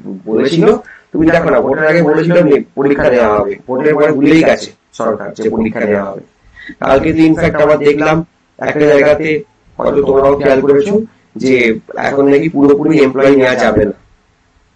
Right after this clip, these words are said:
পুরোপুরি employee নেওয়া যাবে না। ঠিক আছে, রাজ্য সরকারের নাকি টাকা নেই,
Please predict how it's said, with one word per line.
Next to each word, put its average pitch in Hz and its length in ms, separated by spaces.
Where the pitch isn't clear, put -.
পুরোপুরি 160 540
employee 139 320
নেওয়া 135 180
যাবে 107 300
না। 101 120
ঠিক 135 140
আছে, 117 300
রাজ্য 123 300
সরকারের 151 380
নাকি 151 200
টাকা 120 300
নেই, 104 120